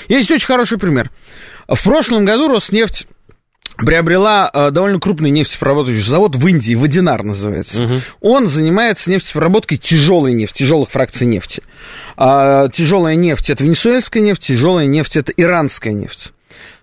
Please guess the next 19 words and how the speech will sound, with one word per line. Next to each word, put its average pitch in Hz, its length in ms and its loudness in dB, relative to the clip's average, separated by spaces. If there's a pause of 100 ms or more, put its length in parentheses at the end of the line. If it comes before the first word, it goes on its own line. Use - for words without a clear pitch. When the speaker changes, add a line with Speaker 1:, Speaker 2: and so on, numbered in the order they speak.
(280)
Speaker 1:
Вы 131 180 2
понимаете, 208 340 0
что 208 120 -2
такое 175 180 0
сегодня 165 280 0
Индия? 110 420 0
Индия — 196 360 2
это 147 120 0
дико 139 480 0
растущий 135 560 -2
рынок, 202 300 2
где 156 480 2 (320)
нужно 208 760 4 (220)
огромное 196 560 2
количество 160 380 0
энергоресурсов, 131 800 -2
как 165 260 0
и - 20 -20
Китай. - 420 -4